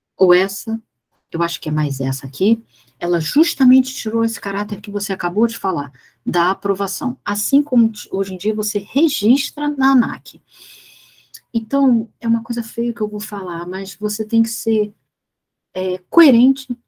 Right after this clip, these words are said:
nos dados que você vai colocar como input, porque a anac, ela não tá aprovando mais, ela não vai olhar. Antigamente ela aprovava a curva de ruído e ela falava, "Isso aqui, assim, isso não é mais assim." Você faz o registro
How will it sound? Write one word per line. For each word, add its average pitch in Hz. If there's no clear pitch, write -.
nos 226
dados 196
que -
você 208
vai 202
colocar 190
como 226
input, 220
porque -
a 190
anac, 208
ela 202
não 247
tá 214
aprovando 175
mais, -
ela 180
não 240
vai 180
olhar. 156
Antigamente 196
ela 190
aprovava 156
a -
curva 160
de 147
ruído 180
e 165
ela 208
falava, 170
"Isso -
aqui, 226
assim, 226
isso 220
não 202
é 208
mais 214
assim." 247
Você -
faz 170
o 175
registro 226